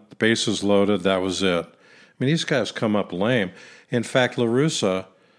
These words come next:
publicized at a, at a press conference that nine of the guys on the team have orders not to run hard. <laughs> Oh, my God. Tony,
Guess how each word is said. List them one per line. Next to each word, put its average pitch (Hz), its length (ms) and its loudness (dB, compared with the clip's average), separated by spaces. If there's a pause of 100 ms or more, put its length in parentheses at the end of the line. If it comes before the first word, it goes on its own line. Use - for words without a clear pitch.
(140)
publicized 120 840 0
at 95 120 -2
a, 90 300 -4
at 98 180 -2
a 92 180 -2
press 131 320 -4
conference 104 480 -2
that 107 140 -2
nine 120 280 2
of 135 80 0
the 101 340 -2
guys 107 320 0
on 101 160 2
the 92 60 -4
team 101 380 -2
have 95 300 -4
orders 101 460 -2
not 95 200 -2
to 95 60 -4
run 95 220 -2
hard. 82 380 -4 (440)
<laughs> 143 120 -4 (1700)
Oh, 104 120 -8
my 87 160 -6
God. 90 360 -4
Tony, 123 540 2